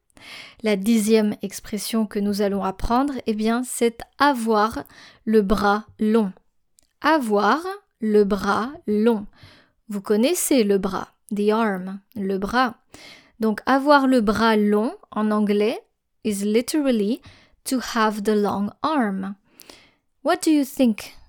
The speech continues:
this means? Avoir le bras long? Eh bien, ça signifie avoir du pouvoir ou de l'influence. Avoir du pouvoir ou de l'influence.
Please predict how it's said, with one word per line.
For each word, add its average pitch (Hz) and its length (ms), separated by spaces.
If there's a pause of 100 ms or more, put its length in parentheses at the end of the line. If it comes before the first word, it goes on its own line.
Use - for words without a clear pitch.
(240)
this 202 240
means? - 440 (480)
Avoir 233 880 (220)
le 220 340
bras 208 340
long? 208 240 (960)
Eh 214 60
bien, 262 220
ça 320 200
signifie 240 760 (300)
avoir 220 680
du 196 180
pouvoir 220 880 (160)
ou 294 180
de 226 140
l'influence. 202 1080 (380)
Avoir 226 480
du 202 160
pouvoir 214 840 (360)
ou 320 180
de 233 120
l'influence. - 880